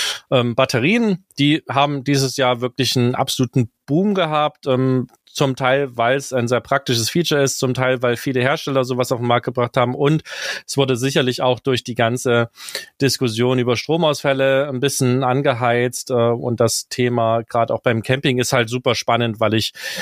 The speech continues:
mh, mit relativ einfachen Mitteln ein autarkes Campingfahrzeug, äh, mir quasi generieren kann und auch noch Solar anschließen kann und damit halt wirklich auch, äh, relativ günstig, äh, Strom dabei haben kann.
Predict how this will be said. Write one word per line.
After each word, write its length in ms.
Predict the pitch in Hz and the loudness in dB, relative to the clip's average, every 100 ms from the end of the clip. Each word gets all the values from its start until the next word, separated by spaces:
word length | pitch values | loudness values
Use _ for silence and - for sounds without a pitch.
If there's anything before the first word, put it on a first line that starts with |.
| - - | -10 -10
mh, 340 | 127 117 120 117 | -2 0 2 2
mit 160 | 117 | 2
relativ 320 | 123 123 120 | 2 2 0
einfachen 360 | 127 127 135 120 | 0 0 0 0
Mitteln 260 | 123 131 120 | 0 0 0
ein 80 | |
autarkes 380 | 107 131 123 113 | 0 0 -2 -2
Campingfahrzeug, 800 | - 120 120 - 107 - 110 98 | -2 -2 -2 0 0 2 -2 -2
äh, 340 | 127 107 107 107 | -2 0 0 -2
mir 140 | 113 110 | -4 -4
quasi 440 | - 110 101 101 | 2 0 2 -2
generieren 480 | 101 104 104 131 175 | -2 0 0 0 0
kann 320 | 160 143 143 | 0 0 0
und 360 | 143 131 131 - | 0 -2 -2 -2
auch 160 | 110 | 0
noch 140 | 120 113 | 2 -2
Solar 360 | - 107 143 | -2 -2 0
anschließen 460 | 170 151 - 139 147 | 0 -4 -4 -2 -2
kann 340 | - 135 135 | 0 2 2
und 200 | 143 120 - | 0 -2 -2
damit 280 | - 110 110 | 0 0 0
halt 240 | 113 107 117 | 0 0 0
wirklich 360 | 110 117 - | -4 -2 -4
auch, 380 | 110 107 101 - | 0 2 0 -2
äh, 120 | 127 | -6
relativ 460 | 117 110 107 110 - | -2 2 2 0 0
günstig, 540 | 117 117 - 107 - - | 0 0 0 0 -2 -2
äh, 260 | 107 107 | 0 0
Strom 500 | 104 - - 127 123 | -2 -8 -4 0 0
dabei 360 | 107 98 104 101 | -2 0 0 2
haben 220 | 92 98 | -2 -2
kann. 320 | - 92 107 | -2 -4 -4